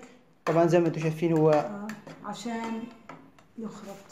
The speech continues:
Speaker 1: هذا الماء المغلي. طبعًا احنا ممكن فينا ان احنا نكمره لمدة خمستاشر
Speaker 2: آه.
Speaker 1: دقيقة
Speaker 2: نكمره شوي
Speaker 1: لحتى،
Speaker 2: عشان
Speaker 1: اه، لحتى بس انه يعني المواد يتخرطن مع بعض، واهم شيء انه نكمره.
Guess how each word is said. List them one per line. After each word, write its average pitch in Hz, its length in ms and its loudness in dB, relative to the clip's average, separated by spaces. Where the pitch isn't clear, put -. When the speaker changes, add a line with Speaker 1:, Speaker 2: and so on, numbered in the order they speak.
Speaker 1:
هذا 170 140 2
الماء 160 200 6
المغلي. 156 280 4
طبعًا 190 240 4
احنا 226 180 0
ممكن 214 400 0
فينا 208 260 2
ان 190 100 0
احنا 196 180 -2
نكمره 180 440 4
لمدة 175 320 4
خمستاشر 202 520 0
Speaker 2:
آه. 180 40 -6
Speaker 1:
دقيقة 208 480 2
Speaker 2:
نكمره 240 240 -4
شوي 180 200 2
Speaker 1:
لحتى، 214 420 2
Speaker 2:
عشان 214 220 2
Speaker 1:
اه، 175 280 8
لحتى 190 440 2
بس 180 220 2
انه 180 260 2
يعني 160 560 0
المواد 165 440 6
يتخرطن 185 500 0
مع 165 160 2
بعض، 180 500 2
واهم 208 320 0
شيء 208 180 0
انه 185 100 6
نكمره. 196 520 4